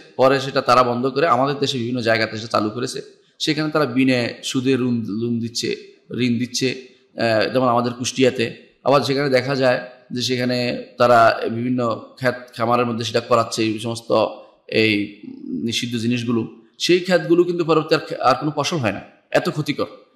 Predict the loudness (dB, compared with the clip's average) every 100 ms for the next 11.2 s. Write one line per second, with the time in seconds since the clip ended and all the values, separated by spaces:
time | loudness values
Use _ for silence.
0 | _ -4 0 4 6 4 2 0 0 2
1 | 0 0 -6 -10 -8 -6 -6 -10 -8 -8
2 | -8 -10 -10 -10 -8 -8 -10 -4 -2 2
3 | 2 2 0 -2 0 0 -2 -8 -4 2
4 | 2 2 -2 2 4 6 4 4 2 2
5 | 0 2 2 2 0 -2 2 6 6 6
6 | 2 2 2 4 6 6 6 2 -8 -20
7 | _ _ -4 -2 -4 -2 0 0 0 -4
8 | -2 0 0 2 4 4 6 6 6 6
9 | 6 6 4 2 2 4 2 0 -2 -4
10 | -4 -4 -6 -10 _ -6 -4 0 4 4
11 | 4 2